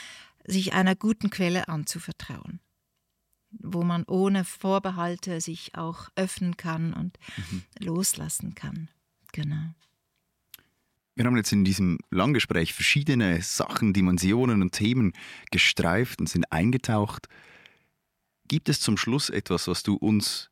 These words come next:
Speaker 2: mitgeben und, und allen, die zuhören, mitgeben willst? Oder was, was du sagst, „Oh, das ist noch ungesagt geblieben, das würde ich euch gerne noch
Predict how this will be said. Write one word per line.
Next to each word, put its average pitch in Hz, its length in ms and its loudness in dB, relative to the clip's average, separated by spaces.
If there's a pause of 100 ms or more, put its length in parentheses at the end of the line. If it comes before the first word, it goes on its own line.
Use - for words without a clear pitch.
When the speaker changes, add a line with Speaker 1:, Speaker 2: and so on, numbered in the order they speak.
Speaker 2:
mitgeben 101 600 0
und, - 180 -4
und - 160 -4
allen, 95 180 2
die 87 120 0
zuhören, 82 440 2
mitgeben 80 520 0
willst? 67 280 -2
Oder 80 140 0
was, 87 260 -4
was - 140 -8
du - 100 -8
sagst, - 400 -8
„Oh, 92 140 2
das 98 140 0
ist 101 100 0
noch 98 140 2
ungesagt 101 580 2
geblieben, 73 480 -2
das - 320 -4
würde 82 160 2
ich 80 140 -4
euch 76 260 -4
gerne 80 300 0
noch - 340 -8